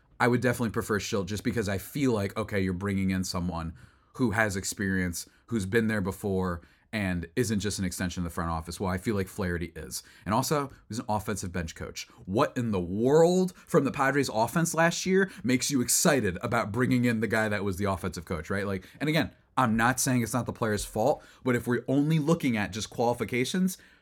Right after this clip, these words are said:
my immediate thing is offensive coach. What about this Padres offense made you think that you need to bring in someone who was overlooking them? It's crazy. It's like if the, the Chargers said, uh, their defensive coordinator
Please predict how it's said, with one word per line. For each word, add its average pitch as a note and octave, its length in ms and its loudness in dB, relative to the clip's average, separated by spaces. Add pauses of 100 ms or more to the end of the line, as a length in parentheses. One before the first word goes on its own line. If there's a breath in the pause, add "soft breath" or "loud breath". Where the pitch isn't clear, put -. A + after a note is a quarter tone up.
(140 soft breath)
my B2 160 2
immediate D#3+ 400 4
thing F3+ 220 0
is D3 240 0
offensive F#3 460 2
coach. G#3+ 360 4 (120)
What C3+ 240 8
about E3 240 6
this D#3+ 100 0
Padres C3+ 360 2
offense A#2 360 0
made A2 180 0
you G#2+ 80 -2
think G#2 200 -4
that F#2+ 100 -4
you G2+ 80 0
need G2 140 -2
to G#2 80 -6
bring G2 260 0
in G2 100 -2
someone E2 440 -4 (600 soft breath)
who B2 420 0
was A#2+ 100 4
overlooking G#2 480 0
them? - 140 -16 (100)
It's A2+ 120 -4
crazy. G2 360 2
It's - 120 -4
like D#3 160 2
if D#3+ 140 0
the, C3+ 300 4 (260 loud breath)
the C3 80 0
Chargers G#2 720 0 (180 soft breath)
said, A2 420 2
uh, G#2 220 2
their A2+ 140 2
defensive B2 440 -2
coordinator F#2+ 600 2